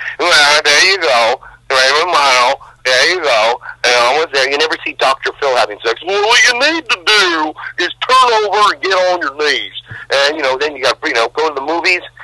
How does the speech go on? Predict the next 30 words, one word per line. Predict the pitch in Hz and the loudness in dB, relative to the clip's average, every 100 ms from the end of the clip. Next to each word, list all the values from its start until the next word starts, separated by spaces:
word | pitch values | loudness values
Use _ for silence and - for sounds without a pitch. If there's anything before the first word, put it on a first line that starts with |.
| - - | -18 -4
you | |
know, | 175 170 165 - - | 0 0 -2 -10 -6
go | - 226 | -2 0
to | 226 | 0
the | 381 | -2
show. | - - 104 - - - | 0 2 0 -2 -10 -4
And, | 175 | 0
you | 190 | 2
know, | 185 196 | 2 2
or | |
go | 220 | 2
to | 226 | 0
the | 190 170 | -2 -2
internet, | 175 165 156 - | 0 2 0 0
check | 175 160 | -2 0
Pablo | 151 139 127 | -2 -2 -2
Francisco | 131 123 131 - 120 | -2 -2 -6 -2 2
out. | 127 - - - | 2 0 -10 -4
Come | 262 277 | 0 2
to | 269 | 2
the | 233 - | 0 0
show. | - 165 107 - - | 2 0 -2 -8 -6
We | 254 | -2
have | 165 | -2
plenty | - 220 220 | -2 0 0
of | - | -2
tickets | 208 202 196 - - - | -6 -4 -6 -8 -14 -2
ready | 185 190 | 0 0
for | 185 - - | -2 0 2
on | 151 | 2